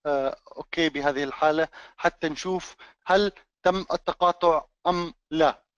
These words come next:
فنلاحظ كان عندي المتوسط البطيء عندي بهي اللحظة اللون ال-، اللون الأحمر،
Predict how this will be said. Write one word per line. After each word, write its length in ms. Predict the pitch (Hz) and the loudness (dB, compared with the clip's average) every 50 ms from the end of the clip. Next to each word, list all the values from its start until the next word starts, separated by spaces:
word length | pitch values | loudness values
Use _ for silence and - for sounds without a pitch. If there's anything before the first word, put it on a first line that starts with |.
| _ _ - - - _ _ | _ _ -20 -20 -20 _ _
فنلاحظ 460 | - 196 214 226 226 202 - - 143 123 - _ _ _ _ _ _ - - _ _ | 0 4 6 8 6 6 6 2 -2 -6 -8 _ _ _ _ _ _ -20 -20 _ _
كان 180 | - 214 233 233 | 4 6 8 8
عندي 380 | 220 220 226 180 185 180 180 - - | 6 6 4 2 -2 -4 -4 -2 -2
المتوسط 920 | 180 190 190 190 185 185 - 180 190 214 - - - 180 160 - - _ _ - | -2 0 0 0 0 0 4 4 4 4 4 2 0 0 0 0 -4 _ _ 0
البطيء 960 | - 214 214 196 175 151 - - - 156 156 - - 202 202 214 226 254 - - _ _ _ _ _ _ _ _ - | 4 4 6 6 4 2 -2 0 0 0 0 2 2 2 4 4 4 2 0 -4 _ _ _ _ _ _ _ _ -4
عندي 280 | 147 185 190 180 180 | -2 -2 0 0 2
بهي 280 | 165 170 165 175 180 185 | 2 4 6 6 6 6
اللحظة 480 | 170 160 170 160 - 156 160 202 220 220 - - - - - - - _ _ 175 | 4 4 2 0 0 2 4 4 4 2 -2 -10 -20 -20 -20 -20 -20 _ _ 2
اللون 520 | 175 175 170 170 185 190 185 185 185 180 - _ - | 2 2 4 4 4 4 4 2 0 -6 -10 _ -2
ال-، 680 | 165 170 160 156 151 147 151 147 143 139 139 139 - - | 0 2 2 2 2 2 4 4 4 4 2 0 0 -2
اللون 360 | 165 170 180 185 190 185 170 | -2 0 2 2 2 2 0
الأحمر، 480 | 160 165 - - - - 202 214 240 233 | 0 0 0 -2 -2 0 0 0 0 0